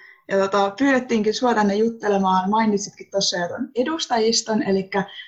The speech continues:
Treyllä oli edustajistovaalit tässä syksyllä, niin tota, sulla on sieltä jonkun verran kokemusta. Haluaisitko ensin vähän availla, että mikä se edustajista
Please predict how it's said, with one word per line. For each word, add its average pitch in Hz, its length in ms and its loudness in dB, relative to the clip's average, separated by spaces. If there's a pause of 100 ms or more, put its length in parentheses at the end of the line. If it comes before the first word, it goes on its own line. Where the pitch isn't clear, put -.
(220)
Treyllä 220 400 2
oli 185 160 2
edustajistovaalit 220 1040 0
tässä 240 260 -2
syksyllä, 233 520 0
niin 190 240 2
tota, 190 380 -2 (400)
sulla 262 360 2
on 196 120 0
sieltä 208 460 -2 (220)
jonkun 247 380 0
verran 185 260 0
kokemusta. 240 540 0
Haluaisitko 233 480 0
ensin 220 300 0
vähän 202 240 -4
availla, 202 400 0
että 180 240 -12
mikä 196 340 -2
se - 160 -4
edustajista 190 680 -6